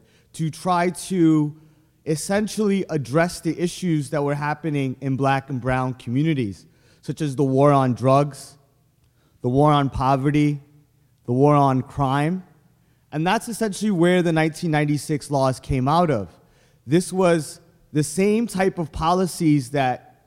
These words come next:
were the blueprint for mass incarceration today. It also came out the same era for mass deportations today. So I just really want folks to kind of set it in context about when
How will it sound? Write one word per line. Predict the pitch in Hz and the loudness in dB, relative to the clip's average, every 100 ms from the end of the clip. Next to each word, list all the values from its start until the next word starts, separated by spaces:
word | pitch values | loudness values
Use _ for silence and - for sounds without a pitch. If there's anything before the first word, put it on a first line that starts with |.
| _ | _
were | 123 143 165 | 0 2 4
the | 147 | 2
blueprint | 113 170 202 - 185 147 - _ _ | 2 2 2 -2 -2 -2 -6 _ _
for | - 147 | -6 -2
mass | 143 143 139 | 0 0 -2
incarceration | 151 135 147 147 147 139 156 151 190 185 - | -6 -2 -2 -2 -2 0 0 0 -4 -6 -10
today. | - 131 139 170 202 _ _ _ _ _ _ | -8 -2 0 0 -4 _ _ _ _ _ _
It | 131 156 - - | -2 0 -2 -10
also | 143 175 202 185 | -4 -2 -2 -2
came | 170 160 | -2 0
out | 147 | -2
the | 147 | -4
same | - 160 143 | -6 -4 -4
era | 135 143 135 127 120 _ _ _ _ | -2 0 0 0 -4 _ _ _ _
for | - 143 | -2 2
mass | 147 135 - | 2 2 -2
deportations | 147 139 139 151 156 139 143 95 - - | -6 0 0 2 0 0 -6 -8 -10 -14
today. | - 120 104 82 _ _ _ _ | -8 -6 -6 -10 _ _ _ _
So | - | -2
I | 151 | 0
just | 147 170 - | 0 -2 -2
really | 180 185 | 2 4
want | 170 156 139 | 4 0 -2
folks | 175 165 - | -2 -2 -6
to | |
kind | - 175 160 | -8 -6 -4
of | 143 | -6
set | - 165 170 | -4 -2 -2
it | 156 | -2
in | 139 | -4
context | - 165 202 - 143 - - _ _ - | -6 -8 -6 -6 -8 -10 -20 _ _ -6
about | 135 139 131 | -2 -2 -2
when | 123 156 175 165 143 | 0 2 2 0 -4